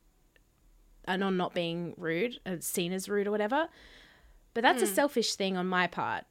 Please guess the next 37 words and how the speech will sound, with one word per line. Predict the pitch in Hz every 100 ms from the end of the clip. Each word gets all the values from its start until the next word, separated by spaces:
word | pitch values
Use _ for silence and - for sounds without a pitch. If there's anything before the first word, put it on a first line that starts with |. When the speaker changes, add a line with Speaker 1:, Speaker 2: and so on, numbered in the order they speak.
| -
Speaker 1:
It's | 226
not | 254 277
that | 311
I | 262 214
don't | 190 190 190
want | 190 185 165 _ _ _ _ _ _ _
to | - - 196 190 185 180 180 185 _ _ _ _ -
hurt | 262 262
people's | 247 226 208
feelings | - 202 190 190
by | 180 170
leaving. | 180 208 254 285
I | 208
think | 220 214
it's | - 208
more | 190 185
that | 185 175 - - - - - - _ _ _ _ _ _ _
I | 185 185 190
don't | 185 -
want | 180
them | 180 165
to | -
think | 175 170
I'm | 160
rude | 165 196 190
for | -
leaving. | 139 - - - - _ _ -
Like, | 180 175 _ _ _ -
Speaker 2:
No, | 349 539
of | -
course. | - 370 175 180
Speaker 1:
so | - - - - 247 233 226 220 226 - _ _ _ _ _ _ _ _ - _ - _ - -
I | 247
think | 233 233 214 254
in |
a | 247
way | 214 175 175 175 175 -